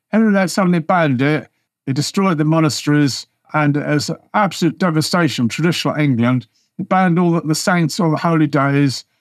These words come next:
or, or the followers of Henry the eighth. And, uh, so there had been terrific religious conflicts and feuds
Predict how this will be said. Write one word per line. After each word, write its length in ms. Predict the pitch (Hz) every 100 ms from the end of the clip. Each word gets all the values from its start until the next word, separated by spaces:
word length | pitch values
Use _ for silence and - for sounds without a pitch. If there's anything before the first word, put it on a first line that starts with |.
| _ _ _ - -
or, 180 | 160
or 320 | 147 156 131 127
the 60 | 131
followers 400 | 165 190 139 120
of 60 |
Henry 180 | 131 117
the 180 | 113 123
eighth. 240 | 143 - _ _ _
And, 340 | - 170 160 175
uh, 40 | 170 _
so 420 | - 196 180 165 - _ _ _
there 200 | 190 190
had 180 | 175 151
been 360 | 269 208 180 151
terrific 540 | 214 240 254 214 -
religious 520 | 196 185 214 190 170 -
conflicts 560 | - 214 175 185 -
and 140 | 170 -
feuds 680 | 233 185 127 123 - -